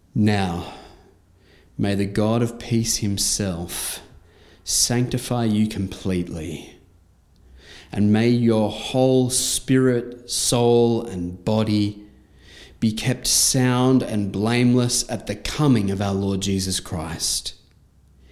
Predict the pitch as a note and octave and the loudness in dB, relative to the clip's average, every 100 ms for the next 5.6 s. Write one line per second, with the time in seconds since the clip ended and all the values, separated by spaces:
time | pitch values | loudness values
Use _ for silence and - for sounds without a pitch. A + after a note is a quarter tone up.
0 | - - - - - C#3 D3 C#3+ D3 C#3+ | -20 -20 -20 -6 4 6 6 6 4 0
1 | C#3 C#3 C#3 C#3 C3 C3 C#3 A#2+ - - | 2 4 2 4 4 4 2 -4 -6 -8
2 | - A#2+ A#2 - - F2 D#2+ - - _ | -2 0 0 -4 -6 -6 -8 -16 -20 _
3 | _ _ _ _ - - - - C3+ C#3+ | _ _ _ _ -20 -20 -12 2 6 6
4 | D3 C3 B2+ C3 C3+ C3 B2+ B2+ - B2 | 4 2 4 4 4 4 2 -4 2 4
5 | A2+ G2 - - - - | 4 2 -6 -10 -10 -10